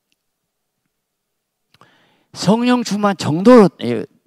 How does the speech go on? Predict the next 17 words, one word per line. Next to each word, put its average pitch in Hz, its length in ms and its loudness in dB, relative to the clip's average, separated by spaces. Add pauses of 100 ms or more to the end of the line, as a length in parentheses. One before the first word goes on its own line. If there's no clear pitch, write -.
(160)
딱 113 160 -14
나와버려. 95 320 -8
그것을 87 320 -14
해답은 101 380 -10
그게 95 180 -14
나와 87 240 -10
있어요. 87 600 -12 (440)
에스겔 147 340 0
사 143 180 -2
장 131 220 -4
보면, 113 480 -4 (600)
자, 90 460 -4 (760)
성전 185 440 -6
문지방에서 127 640 -6
물이 117 300 -4
나왔는데 98 720 -6
물이, 104 680 -4